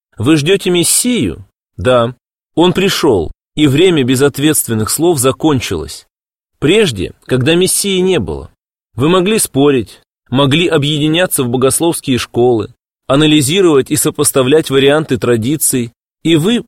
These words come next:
привыкли болтать на религиозные темы, в которых вы поднаторели. Но это время закончилось.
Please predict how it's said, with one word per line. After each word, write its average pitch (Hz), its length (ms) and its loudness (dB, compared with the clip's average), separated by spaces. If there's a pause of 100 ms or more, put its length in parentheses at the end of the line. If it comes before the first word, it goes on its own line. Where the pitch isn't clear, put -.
привыкли 175 600 0
болтать 127 580 0
на 151 40 -2
религиозные 143 760 0
темы, 110 420 -2 (360)
в - 60 -20
которых 147 400 -2
вы 139 100 0
поднаторели. 127 920 -2 (320)
Но 135 180 2
это 143 160 0
время 170 300 2
закончилось. 110 880 -4